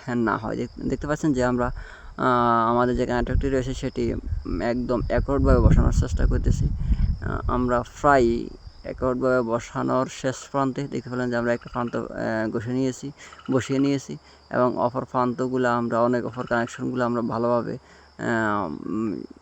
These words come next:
ঝালাই করে নিচ্ছি, সোল্ডারিং করে নিচ্ছি। দেখতে পা-, দেখতে পাচ্ছেন যে আমরা, আহ, নিখুঁতভাবে, আহ, সোল্ডারিং করার চেষ্টা করতেছি এবং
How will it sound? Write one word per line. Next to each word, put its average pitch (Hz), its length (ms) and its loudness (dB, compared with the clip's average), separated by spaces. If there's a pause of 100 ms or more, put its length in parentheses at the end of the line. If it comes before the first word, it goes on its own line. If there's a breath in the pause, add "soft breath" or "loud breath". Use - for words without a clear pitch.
(120)
ঝালাই 127 340 2
করে 131 220 0
নিচ্ছি, 131 400 -2 (360 soft breath)
সোল্ডারিং 127 380 0
করে 131 200 0
নিচ্ছি। 131 340 -6
দেখতে 131 240 -8
পা-, 131 140 -10
দেখতে - 240 -12
পাচ্ছেন 131 300 -4
যে 127 80 -2
আমরা, 120 220 -2
আহ, - 640 -8
নিখুঁতভাবে, 131 520 0
আহ, 123 280 -2
সোল্ডারিং 123 380 -4
করার 135 140 0
চেষ্টা 131 300 -8
করতেছি 131 300 -8
এবং 127 140 -4